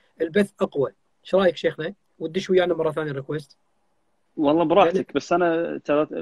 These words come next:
Speaker 2: يعني، مشيك على سرعة النت في هذا المكان أكثر
Speaker 1: الحين
Speaker 2: مكان
Speaker 1: أنت تح-،
Speaker 2: عندي.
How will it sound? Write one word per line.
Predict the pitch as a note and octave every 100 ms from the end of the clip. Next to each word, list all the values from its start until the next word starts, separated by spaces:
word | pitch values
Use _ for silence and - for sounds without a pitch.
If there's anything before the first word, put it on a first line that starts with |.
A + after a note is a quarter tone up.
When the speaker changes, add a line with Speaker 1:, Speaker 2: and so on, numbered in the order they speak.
| C#3+ C#3+ B2
Speaker 2:
يعني، | C3+ C3
مشيك | C3 C3+ F3 -
على | D3+
سرعة | - E3+ D3 -
النت | D#3 D3
في | - D3
هذا | C#3+
المكان | C#3+ C3+ E3 D#3
أكثر | - - - - F3+
Speaker 1:
الحين | D#3+ G#3
Speaker 2:
مكان | G#3
Speaker 1:
أنت | G3+
تح-، | G3 -
Speaker 2:
عندي. | - G#2+ -